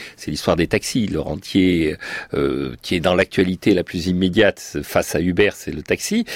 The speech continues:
il le doit au fait que l'État a fixé un nombre de gens qui peuvent être chauffeurs de taxi. Et donc ça, c'est contourné par le marché noir, l'ubérisation. Et le ludite, c'est quelqu'un qui va casser des machines. Ce que je trouve intéressant, c'est que, euh,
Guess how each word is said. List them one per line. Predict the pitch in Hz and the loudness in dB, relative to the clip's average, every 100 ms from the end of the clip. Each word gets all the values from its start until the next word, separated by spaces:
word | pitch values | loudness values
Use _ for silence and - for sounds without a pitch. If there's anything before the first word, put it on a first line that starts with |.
| - - - | -8 -8 -4
il | 82 | 0
le | 85 | 4
doit | 120 | 4
au | 143 | 4
fait | 240 | 0
que | - 92 - | 2 2 2
l'État | 85 85 - 165 | 2 2 4 2
a | |
fixé | - - 151 | 0 -2 0
un | 87 | 2
nombre | 98 156 135 90 | 4 4 2 0
de | 92 | 0
gens | 117 147 | 0 -4
qui | - | -4
peuvent | 95 92 | -2 0
être | 76 - | -2 -6
chauffeurs | - - 104 | -10 -4 -4
de | |
taxi. | 85 - - - | -4 -6 -10 -14
Et | - | -10
donc | 80 | -10
ça, | - 127 | -4 -4
c'est | - | -4
contourné | - - 113 - 85 87 123 | -6 -2 -2 -2 -4 -2 0
par | 90 90 - - - | 2 2 0 -8 -12
le | - 82 | -4 0
marché | 87 - 82 | 0 0 -2
noir, | 82 85 90 | -2 0 0
l'ubérisation. | 98 80 80 78 - - 165 214 - - - - | -2 -4 -4 -4 -8 -6 -6 -6 -8 -10 -8 0
Et | 87 | 4
le | 101 | 4
ludite, | 95 127 220 | 4 2 -2
c'est | - - 87 - _ | -2 0 0 -2 _
quelqu'un | - 87 180 185 | -2 0 0 0
qui | - 123 | -2 0
va | 95 120 - _ _ _ _ _ _ - | 2 2 0 _ _ _ _ _ _ -4
casser | 104 - 156 | -2 -2 2
des | 110 | 2
machines. | 95 - - 143 131 - - - | 2 0 0 -2 -4 -6 -12 -12
Ce | - | 0
que | 135 | 2
je | 247 | 4
trouve | 185 160 | 4 4
intéressant, | - 131 - 202 | 2 0 -2 -6
c'est | - | -8
que, | - 110 - | 0 0 2
euh, | - | 0